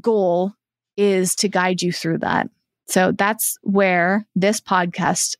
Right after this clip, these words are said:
is. Beyond Measure is there for you at any point. If you want to dive into the community I've been developing, there's a link to it, or you can go to whitney lauritsen dot com where I have a link to Beyond Measure there.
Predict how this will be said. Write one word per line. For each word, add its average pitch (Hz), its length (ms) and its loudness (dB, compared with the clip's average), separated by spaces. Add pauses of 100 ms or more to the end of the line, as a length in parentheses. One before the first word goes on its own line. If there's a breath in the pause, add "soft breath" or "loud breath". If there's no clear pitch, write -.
(140)
is. 185 500 0 (800)
Beyond 202 340 2
Measure 202 380 2
is 190 140 -2
there 185 200 0
for 196 160 -2
you 185 160 2
at 180 180 -2
any 190 200 0
point. 185 420 0
If - 160 -2
you 185 120 2
want 180 240 2
to 185 60 0
dive 180 240 0
into 185 280 0
the 180 80 0
community 185 600 0
I've 180 240 0
been 185 120 2
developing, 180 520 0
there's 180 220 0
a 175 60 2
link 185 340 0
to 180 160 2
it, 185 220 0
or 185 100 2
you 185 60 0
can 180 100 2
go 185 120 0
to 185 100 0
whitney 180 300 0
lauritsen 180 580 0
dot 180 240 0
com 180 400 0
where 180 160 0
I 180 80 0
have 175 400 -2 (480)
a 185 60 2
link 180 240 2
to - 100 -2
Beyond 175 260 2
Measure 170 320 0
there. 196 420 0